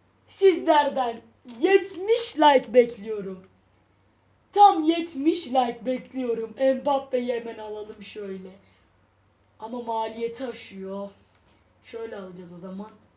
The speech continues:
Abi bu nasıl bir şey? Bu nasıl bir video? Bu nasıl güzel bir video? Ee, Gnabry'yi de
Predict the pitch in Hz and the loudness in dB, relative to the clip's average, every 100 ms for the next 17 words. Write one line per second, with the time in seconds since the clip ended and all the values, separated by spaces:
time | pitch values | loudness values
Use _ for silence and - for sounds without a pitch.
0 | _ _ _ _ - 233 240 196 240 196 | _ _ _ _ -14 -8 -8 -8 -10 -10
1 | 247 294 277 - 269 269 - - 269 277 | -8 -8 -8 -12 -12 -12 -14 -12 -12 -14
2 | - _ _ _ _ _ _ _ - 330 | -18 _ _ _ _ _ _ _ -10 -8
3 | 359 403 - - 349 330 415 330 330 320 | -4 -6 -8 -10 -6 -6 -6 -4 -4 -4
4 | 349 320 311 453 - 302 302 285 302 277 | -6 -6 -8 -10 -12 -12 -10 -8 -8 -10
5 | 277 269 269 240 247 240 - _ _ _ | -12 -10 -8 -8 -8 -8 -12 _ _ _
6 | _ _ _ _ _ _ _ 247 240 220 | _ _ _ _ _ _ _ -12 -10 -10
7 | 220 220 220 208 240 247 247 233 233 220 | -14 -16 -16 -16 -14 -12 -14 -14 -16 -14
8 | 240 247 | -10 -10